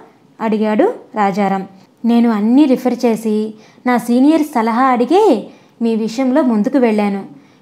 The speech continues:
మీకు కోర్టు ఆర్డర్ కూడా ఇచ్చింది కాబట్టి మీరు నిశ్చింతగా ఉండొచ్చు. ఇంతకీ అమ్మాయి ఎలా ఉంది?" అడిగారు అడ్వకేట్. "బాగుందండి, మాకు కూడా ప్రశాంతంగా ఉంది. వెళ్ళొస్తాను," అని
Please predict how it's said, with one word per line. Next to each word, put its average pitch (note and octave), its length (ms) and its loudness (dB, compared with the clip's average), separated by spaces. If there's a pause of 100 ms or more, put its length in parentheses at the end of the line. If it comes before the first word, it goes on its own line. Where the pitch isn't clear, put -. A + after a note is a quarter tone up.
(100)
మీకు B3 220 2
కోర్టు A#3+ 360 -2
ఆర్డర్ A#3+ 240 0
కూడా A#3+ 260 0
ఇచ్చింది G#3+ 560 0 (280)
కాబట్టి G3+ 600 -4 (340)
మీరు B3 160 2
నిశ్చింతగా E4+ 600 0
ఉండొచ్చు. C#4 720 0 (180)
ఇంతకీ A3+ 760 -2
అమ్మాయి A3 340 0
ఎలా C4+ 220 2
ఉంది?" C#4 540 2 (140)
అడిగారు G#3+ 520 0 (180)
అడ్వకేట్. G3+ 500 -6 (520)
"బాగుందండి, G#3+ 840 2 (420)
మాకు G3+ 320 -4
కూడా A#3+ 280 0
ప్రశాంతంగా G#3 760 -2
ఉంది. G#3 320 -2 (400)
వెళ్ళొస్తాను," A3+ 800 -2 (340)
అని A3 320 2